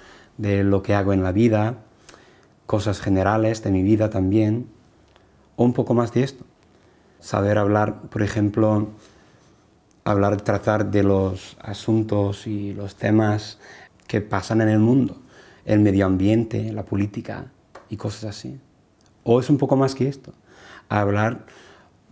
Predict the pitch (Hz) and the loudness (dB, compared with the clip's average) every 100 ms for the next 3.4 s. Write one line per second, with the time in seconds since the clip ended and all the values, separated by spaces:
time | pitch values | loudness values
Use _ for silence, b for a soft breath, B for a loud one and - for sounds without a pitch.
0 | _ - 113 110 110 110 107 107 104 104 | _ -2 0 0 2 2 4 4 2 0
1 | - - 107 - 101 101 117 113 101 - | -8 -6 -4 0 2 2 2 0 -2 -2
2 | 101 98 98 104 127 - - 107 101 98 | 2 2 2 2 -2 -8 -4 0 2 0
3 | 95 110 101 139 | -4 -2 -2 -2